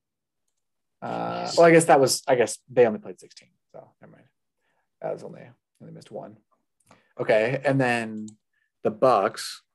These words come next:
Speaker 1: So let's see. Uh, I wanna say either Mike Evans.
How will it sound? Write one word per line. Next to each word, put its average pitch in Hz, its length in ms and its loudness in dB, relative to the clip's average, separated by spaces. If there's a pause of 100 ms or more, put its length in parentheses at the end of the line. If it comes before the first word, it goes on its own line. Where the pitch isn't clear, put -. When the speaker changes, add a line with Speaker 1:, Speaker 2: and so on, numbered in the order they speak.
(300)
Speaker 1:
So 107 320 0
let's 110 200 -4
see. 101 320 -8 (520)
Uh, 107 680 -4 (1800)
I - 80 -20
wanna 135 160 -12
say 135 300 -6
either 104 220 -8
Mike 101 300 -10
Evans. 98 560 -10